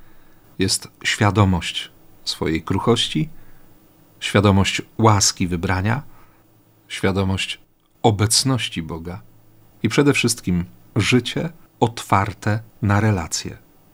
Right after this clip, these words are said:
Życie, które wciąż chce więcej. Życie nienasycone. Przypomina się tutaj wyznanie świętego biskupa Hippony:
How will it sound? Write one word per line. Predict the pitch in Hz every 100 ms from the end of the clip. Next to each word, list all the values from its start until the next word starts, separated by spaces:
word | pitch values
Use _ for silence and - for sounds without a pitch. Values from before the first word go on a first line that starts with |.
| _ _ _ -
Życie, | 92 120 143 170
które | 156 - 98
wciąż | - - 127 135 143
chce | - - - 104 104 -
więcej. | 107 113 101 98 - 85 85 - - _ 104
Życie | 92 107 - 101 - -
nienasycone. | 110 113 120 110 98 - 95 - 95 85 76 - - - - - _ _ -
Przypomina | - 110 107 107 87
się | -
tutaj | - 90 80 - - - - - 95
wyznanie | 107 202 107 107 101 101 113 - -
świętego | - 87 87 85 87 85 - 110
biskupa | 101 - - 92
Hippony: | - 107 - 95 85